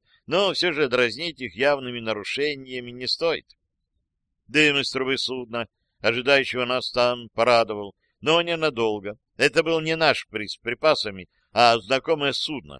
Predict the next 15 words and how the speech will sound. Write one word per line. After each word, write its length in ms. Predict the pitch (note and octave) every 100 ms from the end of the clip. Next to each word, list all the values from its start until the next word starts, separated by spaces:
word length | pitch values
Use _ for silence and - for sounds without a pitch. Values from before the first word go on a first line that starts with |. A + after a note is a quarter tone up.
| _ _ -
китайского 600 | B2 C3+ B2 - A#2 A2
контрабандиста. 960 | B2+ A#2+ C#3+ D3 D3 F#2+ D2+ - - _ _ _ _ _ _ _
Странно. 880 | - - - A#2 G#2+ F#2+ F#2 F#2 G2 _ _ _ _
Я 220 | F2 A#2 A2
лично 420 | C3+ - A#2 A2+
должен 360 | A2+ B2 A#2
был 200 | G#2 B2+
отвечать 540 | A#2 - G2 - B2+ G#2
за 100 | G#2+
передачу. 760 | G#2+ G#2 A2+ E3 D#3 - - _ _ _ _ _ _
Неужели 520 | G2+ G2+ - D#3 D#3+
китайцы 580 | - A2+ B2 D3 C3+ B2+
его 180 | B2+ C3
уже 240 | G#2+ A#2+
забрали, 640 | F#2 A2 - G2+ A2 C#3+